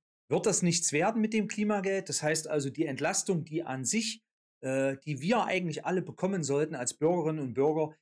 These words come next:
in Deutschland, wird nicht kommen. Ich sehe nicht, wie das Klimageld überhaupt noch in Deutschland für uns alle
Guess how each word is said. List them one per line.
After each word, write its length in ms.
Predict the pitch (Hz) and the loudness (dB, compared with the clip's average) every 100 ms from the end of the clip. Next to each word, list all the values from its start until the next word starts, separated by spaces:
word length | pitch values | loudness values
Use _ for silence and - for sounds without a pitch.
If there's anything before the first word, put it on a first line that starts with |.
| _ 123 | _ -8
in 80 | |
Deutschland, 540 | 117 135 139 135 127 - | 0 0 0 -4 -6 -4
wird 400 | 117 156 156 - _ - | 0 0 0 -10 _ -10
nicht 440 | 127 165 170 - - | -4 -2 -2 -6 -4
kommen. 360 | 160 180 175 | -2 0 -2
Ich 200 | 131 - | -4 -4
sehe 280 | 160 151 147 | 0 2 2
nicht, 420 | 143 180 - - | 0 -2 -4 -6
wie 80 | 139 | -8
das 200 | 139 - | -6 -6
Klimageld 640 | 143 147 139 123 123 123 _ _ - | -6 -4 -4 -2 -2 -4 _ _ -8
überhaupt 440 | - 104 117 - | -6 -2 -4 -4
noch 200 | 127 107 _ _ _ | -8 -10 _ _ _
in 240 | 120 123 - _ - | -10 -10 -14 _ -4
Deutschland 580 | 113 127 139 127 135 - _ - | -2 -2 -4 -4 -6 -12 _ -4
für 220 | 156 151 | 0 0
uns 200 | 135 - | 0 -4
alle 360 | - 120 127 | -4 -4 -4